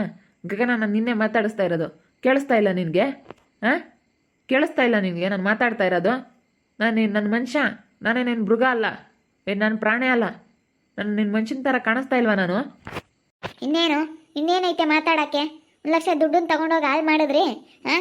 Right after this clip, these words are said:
Speaker 2: ಅವ್ರ್ನ ಬ-, ದುಡ್ಡಿಂದ ಎಲ್ಲಾದ್ರೂ ಹೋಗ್ಲಿ. ಪಾಪ ಅವ್ರಿಗೆ ಹಂಗ್ ಮಾತಾಡಿದ್ರೆ ಅವ್ರ ಮನ್ಸಿಗೆ ಬೇಜಾರಾಗೋದಿಲ್ವಾ? ಚೇತು ಬಾವನ್ ಮನ್ಸಿಗೆ, ಆ? ಆ ಚೇತು ಬಾವನ್ ಮಕ ನೋಡ್ಕೊಂಡು ಸುಮ್ನಾಗ್ಬೇಕು. ಹ್ಮ್, ಅವ್ರ್ದೆಲ್ಲ ಏನ್ ಲೆಕ್ಕ, ಆ? ಆ ಭವ್ಯ ಅಕ್ಕನ್ ಮ-, ಮ-, ಮೇಗ್ಳು ಸಿಟ್ಟೆಲ್ಲನ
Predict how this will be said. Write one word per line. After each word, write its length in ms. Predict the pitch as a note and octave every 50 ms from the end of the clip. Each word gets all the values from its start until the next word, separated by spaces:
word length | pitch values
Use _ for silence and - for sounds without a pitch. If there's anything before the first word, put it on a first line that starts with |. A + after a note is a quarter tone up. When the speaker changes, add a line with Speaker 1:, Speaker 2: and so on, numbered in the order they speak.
| E4+ - - _ -
Speaker 2:
ಅವ್ರ್ನ 200 | C4 C#4+ D4 D#4 D#4
ಬ-, 580 | C#4 C#4 C4+ C4+ B3+ B3 B3 A#3+ A#3 A3+ A3+
ದುಡ್ಡಿಂದ 380 | C4+ D#4+ C4+ C4 F#4 F4+ E4+ E4
ಎಲ್ಲಾದ್ರೂ 360 | D4+ D#4 D#4+ D#4+ D#4+ D#4+ D#4+
ಹೋಗ್ಲಿ. 260 | C#4+ C4+ C#4 C4+ C4
ಪಾಪ 460 | B3 B3+ - - - - C4+ C4 - D#4+
ಅವ್ರಿಗೆ 240 | D4+ D4+ D4+ C#4+ D4
ಹಂಗ್ 140 | C#4+ C#4 C4+
ಮಾತಾಡಿದ್ರೆ 460 | C4+ C#4+ C#4+ E4+ E4 D#4+ E4 E4 D#4+
ಅವ್ರ 120 | D#4 C#4+
ಮನ್ಸಿಗೆ 300 | C#4 C#4 C#4 C#4+ F4 C#4
ಬೇಜಾರಾಗೋದಿಲ್ವಾ? 720 | C#4 C#4+ D4+ D#4 E4+ E4 D#4+ D4 C#4 B3+ B3 B3 A#3+ A#3+
ಚೇತು 280 | A#3 - D4 C4+ C#4 D#4
ಬಾವನ್ 300 | D4 D4+ D4+ D4+ C#4+ C#4
ಮನ್ಸಿಗೆ, 380 | C4+ C4 - C#4+ B3+ A3+ A3+ A3 - - - _ _ -
ಆ? 80 | C4 C4+ E4+ E4 - - - -
ಆ 100 | C#4 C4+
ಚೇತು 320 | C#4 D4 D4 D#4 D#4 D#4
ಬಾವನ್ 260 | D4+ D#4 D#4 D#4 D4+
ಮಕ 160 | D4 C#4 C#4 D#4
ನೋಡ್ಕೊಂಡು 360 | D#4 D#4 D4+ D4 D4+ D#4+ E4 E4
ಸುಮ್ನಾಗ್ಬೇಕು. 600 | E4 C#4+ C#4+ D4+ D4+ D4+ C#4+ C#4+ D4 C#4+ D4 -
ಹ್ಮ್, 520 | - - _ - C#4 D#4 D#4+ D#4 C#4+ B3 - - -
ಅವ್ರ್ದೆಲ್ಲ 360 | C#4 D4+ E4 C#4+ D4 D4 D4+ D#4
ಏನ್ 260 | C#4+ C4+ C#4+ D#4 D#4
ಲೆಕ್ಕ, 200 | D4+ C#4 C#4 - C4 C#4 D4+ - _ _ _ _ -
ಆ? 80 | C4+ D4+ E4+ E4 - - _ _ -
ಆ 60 | C4
ಭವ್ಯ 260 | C4 B3+ C#4+ C#4+ D#4
ಅಕ್ಕನ್ 360 | E4 D#4+ D#4 D#4+ D#4 D4+ D4 D4
ಮ-, 420 | D4 C#4+ C#4+ C#4 C4 B3+ B3+ B3 B3 B3 B3 B3 B3 B3
ಮ-, 360 | B3 B3+ B3+ B3+ B3 B3 A#3+ B3+
ಮೇಗ್ಳು 240 | C#4 C#4+ C#4+ D4
ಸಿಟ್ಟೆಲ್ಲನ 480 | D4+ - D#4 D#4 - D#4 D4 C#4+ C#4+